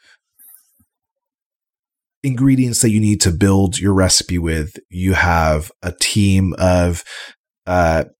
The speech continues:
junior chefs to guide. You have the service out on the floor, um, amongst anything else.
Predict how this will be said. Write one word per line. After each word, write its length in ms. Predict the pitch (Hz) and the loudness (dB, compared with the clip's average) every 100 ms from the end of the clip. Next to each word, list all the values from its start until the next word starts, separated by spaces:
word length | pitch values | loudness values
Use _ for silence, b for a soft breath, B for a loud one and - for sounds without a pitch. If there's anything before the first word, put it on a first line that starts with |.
| _ _ _ - | _ _ _ -14
junior 480 | 120 107 117 107 98 | -4 -2 0 0 -2
chefs 560 | - - 85 - - - | 0 0 -2 -2 -2 -2
to 680 | - 104 92 87 87 82 82 | -2 -2 -2 -2 -2 -4 -4
guide. 640 | 98 87 85 85 80 92 B B B | 0 2 2 0 -4 -8 B B B
You 220 | 95 92 87 | -8 -4 0
have 520 | 92 87 85 80 - | 2 2 0 -2 -8
the 420 | 95 87 82 78 | -6 -4 -4 -6
service 840 | - - - 131 120 104 92 - - - | -6 -2 0 0 -2 -4 -2 -2 -2 -2
out 220 | 98 101 | -2 -2
on 220 | 98 90 85 | -4 -4 -4
the 80 | |
floor, 640 | - - 90 82 85 85 - B B B - | -6 -4 -2 -2 0 -2 -4 B B B -10
um, 500 | 90 90 82 80 78 120 | -4 -2 0 -2 -2 -2
amongst 480 | 113 107 101 - | 0 0 0 -2
anything 380 | 113 110 - 87 | -2 -2 -2 -4
else. 440 | 80 71 - - | -2 -2 -2 -2